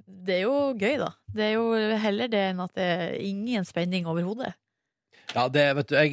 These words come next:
Speaker 2: jeg liker jo den nerven. Det er nervegøy.
Speaker 1: Ja.
Speaker 2: Ner-, og det er jo et eller annet med, det er jo det som er så deilig med live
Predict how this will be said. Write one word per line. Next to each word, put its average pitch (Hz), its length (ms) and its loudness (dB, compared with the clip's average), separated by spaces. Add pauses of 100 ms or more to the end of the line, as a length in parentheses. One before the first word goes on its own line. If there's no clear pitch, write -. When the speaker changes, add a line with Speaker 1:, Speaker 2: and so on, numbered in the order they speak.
Speaker 2:
jeg 165 160 4
liker 160 220 4
jo 131 80 4
den 127 100 2
nerven. 143 320 4
Det 120 160 -2
er 139 80 4
nervegøy. 139 460 2 (180)
Speaker 1:
Ja. 98 140 0
Speaker 2:
Ner-, 147 100 4
og 156 140 2
det 165 80 6
er 160 80 6
jo - 20 4
et 139 140 2
eller 156 100 -2
annet 151 140 2
med, 143 60 2
det 151 40 4
er 147 60 4
jo 160 80 4
det - 80 0
som 127 80 -8
er - 20 -8
så 123 80 -4
deilig 139 140 2
med 147 80 4
live 139 180 4